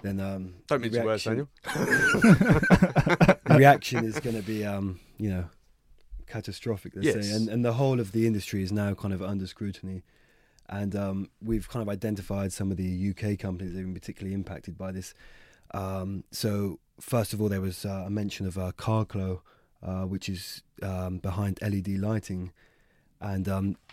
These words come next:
Speaker 1: they issued a trading, um, update, um, not too long ago.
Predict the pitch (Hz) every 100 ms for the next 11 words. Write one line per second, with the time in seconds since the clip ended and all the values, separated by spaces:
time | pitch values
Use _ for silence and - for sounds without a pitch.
0 | - - 110 107 104 113 110 101 - 113
1 | 110 95 - - 98 90 87 101 95 95
2 | 92 - 95 95 92 92 90 107 - -
3 | - _ _ _ _ - 120 - 113 107
4 | 101 90 98 104